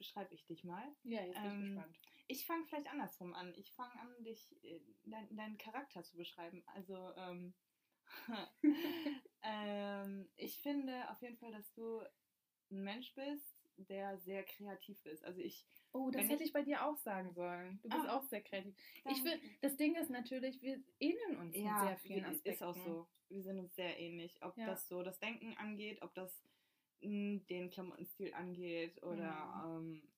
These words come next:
Speaker 1: ja, dieses, diesen, La-, ich sag mal, Lifestyle. Ich find,
Speaker 2: Mhm.
Speaker 1: Lifestyle hört sich immer so, oh, so kitschig an. Also weißt du, was ich meine? Lifestyle hört sich so
Speaker 2: Als
Speaker 1: nach
Speaker 2: wären wir
Speaker 1: Okay Magazin Promi Flash an. Oh,
Speaker 2: Ja,
Speaker 1: das neue
Speaker 2: als wären wir so eine
Speaker 1: Lifestyle-Magazin.
Speaker 2: vierzig-Jährige,
Speaker 1: Ja,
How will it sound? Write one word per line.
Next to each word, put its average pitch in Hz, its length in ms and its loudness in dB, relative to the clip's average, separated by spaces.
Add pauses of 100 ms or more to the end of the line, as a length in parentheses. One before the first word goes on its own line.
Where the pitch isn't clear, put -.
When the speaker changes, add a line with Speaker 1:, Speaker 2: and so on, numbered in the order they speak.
Speaker 1:
ja, 180 320 -6
dieses, 165 640 -4 (480)
diesen, 165 380 -4
La-, 156 160 -16
ich 160 120 -8
sag 160 200 -10
mal, 160 140 -6
Lifestyle. 175 400 -4
Ich 170 100 -6
find, 196 140 -2
Speaker 2:
Mhm. 196 60 0
Speaker 1:
Lifestyle 196 400 0
hört 202 140 -2
sich - 140 -10
immer 202 220 -2
so, 196 320 0 (540)
oh, 196 340 2
so 175 400 -2 (120)
kitschig - 420 -2
an. 180 160 -2
Also 220 180 2
weißt 285 180 6
du, 269 40 2
was - 100 0
ich 208 60 -4
meine? 240 220 2
Lifestyle 226 440 0
hört 226 140 -4
sich 208 160 -8
so 214 300 -2 (500)
Speaker 2:
Als 196 140 2
Speaker 1:
nach 208 80 4
Speaker 2:
wären 208 240 8
wir 208 60 4
Speaker 1:
Okay 233 220 8
Magazin 214 580 4
Promi 220 340 0
Flash 165 400 4
an. 190 260 0
Oh, 214 140 4
Speaker 2:
Ja, 220 80 8
Speaker 1:
das 220 160 4
neue 208 140 0
Speaker 2:
als 196 100 4
wären 233 240 4
wir 240 100 2
so - 120 2
eine 214 100 0
Speaker 1:
Lifestyle-Magazin. - 380 -4
Speaker 2:
vierzig-Jährige, 220 840 0
Speaker 1:
Ja, 196 80 0